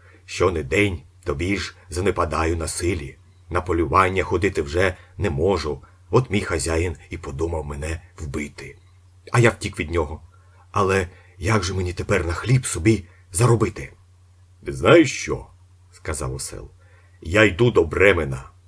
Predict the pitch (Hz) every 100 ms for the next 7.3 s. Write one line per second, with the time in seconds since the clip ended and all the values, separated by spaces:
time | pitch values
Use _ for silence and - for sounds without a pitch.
0 | _ - 104 95 85 - 78 71 67 -
1 | - - 85 80 85 71 - 90 120 117
2 | - - - - _ _ _ _ _ -
3 | 185 214 240 90 87 82 71 65 - _
4 | _ - _ _ _ _ - 220 175 -
5 | 131 143 - _ 87 92 98 - 107 98
6 | - - 85 - 92 82 92 - 78 71
7 | 78 71